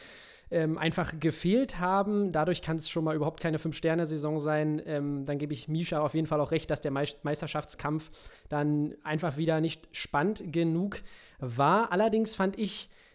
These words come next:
die Geschichten um die, also das Trainerkarussell fand ich extremst spannend. Ich fand den Abstiegskampf extremst spannend. Natürlich sehr tragisch, dass zwei absolute Traditionsvereine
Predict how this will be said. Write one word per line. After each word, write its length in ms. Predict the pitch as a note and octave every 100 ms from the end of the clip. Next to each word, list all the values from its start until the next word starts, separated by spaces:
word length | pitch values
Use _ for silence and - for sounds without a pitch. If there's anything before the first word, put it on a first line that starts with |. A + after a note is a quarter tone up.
| -
die 80 | F3+
Geschichten 680 | F3 F#3+ A3 G#3 - G#3+ G#3
um 300 | G3+ G3+ G3
die, 580 | F#3+ G3 F#3+ F#3+ F#3+ F#3+ B2 A#2 - -
also 200 | F#3 E3
das 160 | E3+
Trainerkarussell 800 | - G3+ B3+ - G3 G3 F#3+ G3
fand 160 | F#3+ F#3+
ich 120 | F#3+
extremst 600 | E3+ - - F3+ G#3+ G#3
spannend. 400 | - - F3 E3+
Ich 80 | E3+
fand 160 | E3+ E3
den 100 | E3
Abstiegskampf 720 | F#3 - F#3 - F3 E3+ E3+
extremst 720 | E3+ - - E3+ F3+ F3 - - - -
spannend. 680 | - - E3 E3+ E3+ - - - G2+
Natürlich 440 | F3+ E3 F#3 E3+ C#3
sehr 160 | F3+
tragisch, 400 | F3+ E3 E3+ E3+
dass 180 | E3 -
zwei 260 | - D#3 D#3+
absolute 320 | D#3 D#3+ E3
Traditionsvereine 960 | - D3+ - E3+ F#3 E3+ D#3 D#3+ D#3